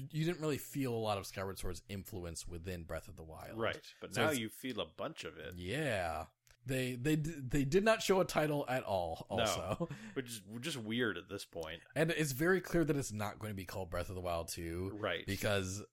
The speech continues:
Speaker 1: Eiji Onoma keeps saying, like, "Here's footage from our Breath of the Wild sequel game."
Speaker 2: Yeah.
Speaker 1: Like, he, he doesn't even say two,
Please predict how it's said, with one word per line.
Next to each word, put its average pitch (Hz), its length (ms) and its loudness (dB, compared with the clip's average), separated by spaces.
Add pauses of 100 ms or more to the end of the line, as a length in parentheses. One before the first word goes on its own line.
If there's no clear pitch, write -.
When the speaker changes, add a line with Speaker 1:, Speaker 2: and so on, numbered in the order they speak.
(200)
Speaker 1:
Eiji 120 200 0
Onoma 110 500 2
keeps 117 180 -4
saying, 107 240 0
like, 95 260 2 (440)
"Here's 175 420 2
footage 123 380 4
from 104 180 -2
our 101 80 4
Breath 135 280 0
of 123 100 -4
the 117 80 0
Wild 107 400 2
sequel 87 480 -4
game." 82 480 -8 (100)
Speaker 2:
Yeah. 123 200 4
Speaker 1:
Like, 90 120 0 (160)
he, 113 140 -2
he 135 200 -2
doesn't 147 300 2
even 123 220 -2
say 107 240 0
two, 90 460 -2